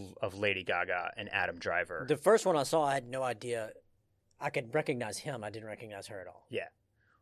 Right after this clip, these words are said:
Speaker 1: Well, yeah.
Speaker 2: I just scrolled right through.
Speaker 1: I think it's real. I, I,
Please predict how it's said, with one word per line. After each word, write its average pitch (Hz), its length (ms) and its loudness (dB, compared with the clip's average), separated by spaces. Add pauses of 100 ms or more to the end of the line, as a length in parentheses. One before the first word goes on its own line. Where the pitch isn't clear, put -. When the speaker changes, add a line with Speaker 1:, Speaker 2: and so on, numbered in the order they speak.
(400)
Speaker 1:
Well, 139 320 10 (420)
yeah. 151 220 8 (540)
Speaker 2:
I 135 40 -10
just 131 160 -2
scrolled 131 240 2
right 113 140 -2
through. - 100 -16 (1200)
Speaker 1:
I 170 120 4
think 254 180 4
it's 233 140 2
real. 175 240 6
I, 165 120 6 (200)
I, 156 100 2